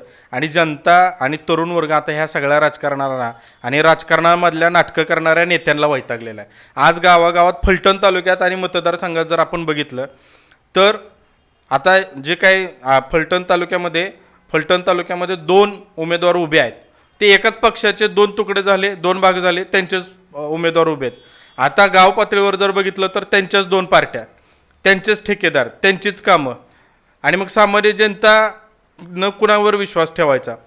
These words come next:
ठेकेदार ग्रामपंचायतीला कामं येतात, तो त्यांचा ठेकेदार घेतो. म्हणजे सगळे हे ठरवून चाललेलं आहे. आणि इथल्या तरुणांना रोजगार द्यायचा नाही. आरोग्य व्यवस्थेचा प्रश्न इतका भयानक आहे या मतदारसंघामध्ये.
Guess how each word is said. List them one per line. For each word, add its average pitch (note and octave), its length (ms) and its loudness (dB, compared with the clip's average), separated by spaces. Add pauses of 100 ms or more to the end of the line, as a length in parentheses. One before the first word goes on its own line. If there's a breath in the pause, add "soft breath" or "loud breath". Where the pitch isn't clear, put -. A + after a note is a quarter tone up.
(400 soft breath)
ठेकेदार F#3+ 460 4
ग्रामपंचायतीला F#3+ 720 0
कामं F#3+ 260 0
येतात, F#3 240 0 (140)
तो F3 60 -4
त्यांचा E3+ 300 0
ठेकेदार D3 460 -2
घेतो. C#3 280 -6 (380 soft breath)
म्हणजे G3+ 180 0
सगळे A3+ 340 6
हे A#3+ 120 6
ठरवून G#3 380 0
चाललेलं E3 400 0
आहे. F#3 80 -4 (300 soft breath)
आणि D3 180 -2
इथल्या F#3+ 240 0
तरुणांना F#3+ 580 0
रोजगार D#3+ 380 2
द्यायचा E3+ 300 -2
नाही. E3+ 180 0 (420 soft breath)
आरोग्य F3 360 2
व्यवस्थेचा F#3+ 480 0
प्रश्न G3 340 -8
इतका F#3 320 0
भयानक F#3 420 2
आहे E3 140 0
या D#3+ 100 4
मतदारसंघामध्ये. C#3 920 -6